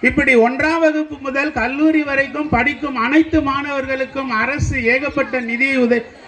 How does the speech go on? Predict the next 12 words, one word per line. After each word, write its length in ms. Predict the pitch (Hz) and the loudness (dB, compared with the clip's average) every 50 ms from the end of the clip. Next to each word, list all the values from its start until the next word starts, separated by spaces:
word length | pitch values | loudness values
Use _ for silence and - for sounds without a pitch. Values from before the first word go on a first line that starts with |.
| - - - 208 | -16 -4 0 2
இந்த 120 | 240 240 240 | 4 4 4
ஆண்டு 260 | 240 277 285 269 285 | 4 2 2 0 0
பட்ஜெட்டிலே 560 | 262 254 240 240 - 294 302 254 262 262 254 | 2 2 2 2 0 -2 -2 0 2 4 4
கூட 180 | 247 254 254 285 | 4 4 0 0
பாத்தீங்கன்னா 560 | 254 247 254 254 247 262 254 254 254 262 311 294 | 0 0 -2 0 -2 -2 -2 -2 -2 0 -2 0
நாற்பத்தி 520 | 233 220 220 269 - - 320 311 311 311 294 277 | 0 0 -2 -2 0 0 -2 0 0 -2 0 0
ஏழாயிரம் 580 | 269 269 269 262 254 247 247 240 240 240 226 196 | 0 0 0 0 0 0 0 -2 -2 -4 -4 0
கோடி 280 | 233 262 294 311 311 302 | 0 0 2 0 -2 -2
கல்விக்காக 680 | 247 233 247 262 262 285 - - 262 247 240 240 233 269 254 233 220 | -2 -4 -2 -2 -4 -6 -4 -2 0 0 0 0 0 -2 -2 -2 -2
அரசு 280 | 226 254 240 - 277 285 262 226 | -2 -2 -4 -4 -4 2 4 4
ஒதுக்கி 280 | 226 220 240 - 247 240 220 | 4 4 2 -4 -6 -8 -8
இருக்கிறது. 400 | 185 170 170 165 147 131 117 110 | -6 -8 -8 -8 -8 -10 -10 -14